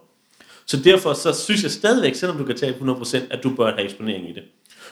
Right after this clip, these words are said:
Udover det, så er der også sådan en, uden at have sådan en sølvpapirshat på, så er der, så, <laughs> nå, jamen, altså, Bitcoin blev lavet som udgangspunkt i, øh, i, i ruinerne af, af finanskrisen. Og det er et hets mod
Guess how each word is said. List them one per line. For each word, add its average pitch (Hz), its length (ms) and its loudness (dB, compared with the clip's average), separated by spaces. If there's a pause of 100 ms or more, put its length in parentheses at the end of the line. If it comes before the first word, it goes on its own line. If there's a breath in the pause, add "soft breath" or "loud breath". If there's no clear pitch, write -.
(120 loud breath)
Udover 196 340 8
det, 151 160 0
så 170 100 0
er 165 60 6
der 160 80 4
også 147 180 2
sådan 143 220 -2
en, 135 100 -6
uden 170 200 0
at 147 60 -2
have 131 100 -2
sådan 127 140 -8
en 123 40 -8
sølvpapirshat 139 880 -2
på, - 240 -2 (240 loud breath)
så 208 120 8
er 170 40 8
der, 165 320 4
så, - 160 -6 (200)
<laughs> - 180 -16
nå, 202 180 6
jamen, 156 200 0
altså, 123 280 -2 (240)
Bitcoin 185 460 0
blev 135 220 -2
lavet 123 440 2 (380)
som 131 280 2
udgangspunkt 147 600 -2 (400)
i, 131 300 2
øh, 113 140 0 (100)
i, 117 540 -8 (220)
i 127 40 0
ruinerne 131 560 0
af, 101 480 -4
af 78 160 -6
finanskrisen. 110 680 -6 (680 soft breath)
Og 131 180 6
det 127 200 4
er 165 200 4
et 151 140 -4
hets - 480 -2
mod 143 280 2